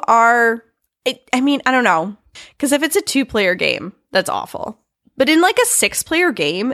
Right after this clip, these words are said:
if two people have the exact same score, if it's not first and second, no one cares.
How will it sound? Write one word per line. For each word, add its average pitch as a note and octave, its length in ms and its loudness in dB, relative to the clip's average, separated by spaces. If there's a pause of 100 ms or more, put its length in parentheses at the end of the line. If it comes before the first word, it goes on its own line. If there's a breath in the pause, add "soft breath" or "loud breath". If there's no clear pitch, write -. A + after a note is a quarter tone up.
if - 200 -4
two A#3+ 240 -4
people C4+ 340 -2
have G3 300 -2
the G#3+ 100 -4
exact F#3 400 -2
same - 240 -4
score, F3 480 0 (340 loud breath)
if A3 140 -2
it's - 240 -6
not A3+ 280 0
first F#3+ 360 -2
and A#3 140 -2
second, C#4 420 -4 (300)
no F3+ 180 0
one B3 160 0
cares. - 540 -8